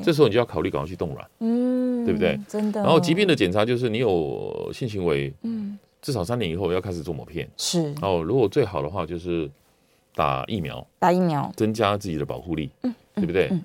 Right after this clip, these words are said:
Speaker 2: 嗯。
Speaker 1: 然后安全的性行为。
Speaker 2: 是。
Speaker 1: 保护自己，保护你的另外一半。
Speaker 2: 嗯。
Speaker 1: 哦，然后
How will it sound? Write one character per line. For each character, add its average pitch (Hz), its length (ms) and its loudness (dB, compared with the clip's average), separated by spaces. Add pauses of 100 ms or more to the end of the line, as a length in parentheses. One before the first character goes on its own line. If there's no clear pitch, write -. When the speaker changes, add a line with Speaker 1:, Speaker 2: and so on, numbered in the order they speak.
Speaker 2:
嗯。 165 180 -6
Speaker 1:
然 90 100 0
后 95 60 2
安 - 160 0
全 98 160 -4
的 87 80 0
性 90 160 -6
行 78 160 -8
为。 53 300 -4
Speaker 2:
是。 - 320 -6
Speaker 1:
保 - 180 2
护 113 140 2
自 110 120 -4
己， 80 140 -4
保 71 180 -2
护 92 120 -4
你 80 100 -4
的 73 180 -4
另 82 140 -8
外 73 100 -4
一 65 60 -6
半。 67 160 -4 (120)
Speaker 2:
嗯。 240 360 0
Speaker 1:
哦， 87 160 -2 (600)
然 107 140 2
后 117 800 8